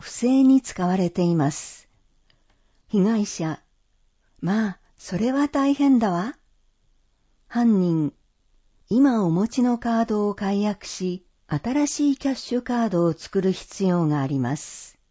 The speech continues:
この後、代理人を自宅に向かわせます。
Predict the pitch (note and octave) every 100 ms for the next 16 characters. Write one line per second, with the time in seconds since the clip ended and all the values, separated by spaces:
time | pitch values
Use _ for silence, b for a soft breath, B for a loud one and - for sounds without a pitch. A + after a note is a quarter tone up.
0 | _ _ _ _ _ - F3+ A3 G#3+ G3+
1 | - F#3 - _ _ - F3+ B3+ C#4 C4
2 | A#3+ A3+ G3 E3+ D#3 C#3+ A3+ - C#4 B3+
3 | A3 F3+ F3+ F3 F#3+ G3 E3+ E3+ - C#3+